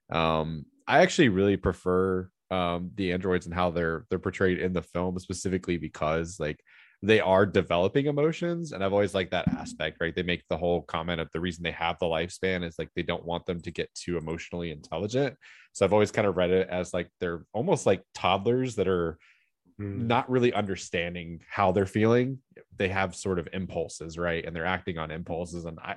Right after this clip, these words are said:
Speaker 1: like, I like that a lot. Um, and, uh, I find the character of Batty to be just, like, comical in some scenes, like when he's got the little, like, eggs and stuff. Like, he's playful in a
Speaker 2: <laughs>
Speaker 1: way that, like, in the book, like, he's, I,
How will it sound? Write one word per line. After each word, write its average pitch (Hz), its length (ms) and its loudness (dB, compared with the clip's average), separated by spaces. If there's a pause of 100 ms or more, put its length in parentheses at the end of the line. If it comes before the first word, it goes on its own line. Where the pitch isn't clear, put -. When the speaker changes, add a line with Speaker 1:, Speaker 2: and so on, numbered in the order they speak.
Speaker 1:
like, 98 160 -4
I 90 120 -2
like 82 280 -6
that 92 300 0
a 95 60 -2
lot. 87 380 -2 (560)
Um, 80 560 0 (800)
and, 92 400 0
uh, 82 220 0
I - 80 -2
find - 260 -10
the - 140 -20
character 85 320 -2
of 73 80 -8
Batty 80 280 -2
to 76 100 -10
be 80 200 -6
just, - 340 -12 (180)
like, 78 280 -4 (600)
comical 127 600 6
in 135 140 -2
some 147 200 0
scenes, 151 440 -2
like 101 140 0
when 95 80 -2
he's 90 160 -2
got 92 200 0
the 87 60 -10
little, 87 280 0
like, 82 340 -4 (140)
eggs 90 420 -2
and 92 140 -6
stuff. 92 260 -2
Like, 98 180 2
he's 107 220 -4
playful 113 420 6
in 95 160 6
a 82 60 2
Speaker 2:
<laughs> 82 40 0
Speaker 1:
way 82 220 2
that, 82 240 -2
like, 87 200 -4
in 85 80 -6
the 78 120 -6
book, 82 340 -4
like, 82 240 -2 (460)
he's, - 440 -2 (360)
I, 71 140 -8